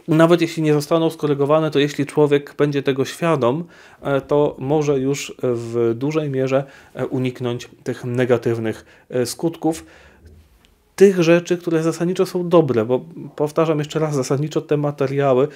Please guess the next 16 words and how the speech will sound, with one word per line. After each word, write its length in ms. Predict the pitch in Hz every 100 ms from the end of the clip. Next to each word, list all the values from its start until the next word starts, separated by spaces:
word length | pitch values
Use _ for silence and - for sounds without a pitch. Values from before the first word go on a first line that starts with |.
| - -
e, 140 | 131 123
które 360 | - 127 123 120 - _ _ _ _ - -
tutaj 260 | 147 139 131
zacytowałem, 520 | 131 139 135 147 147
to 120 | 147
nie 240 | 151 160
są 320 | 147 113 107 104 - -
złe 400 | 110 110 110 98 - -
materiały. 760 | 107 107 113 113 113 107 98 95 _ -
One 180 | 131 139
po 100 | 151
prostu 340 | - - 160
mają 400 | 123 120 139 139
w 100 | -
pewnych 600 | _ 147 147 143 139 -
punktach 600 | - 113 127 - 117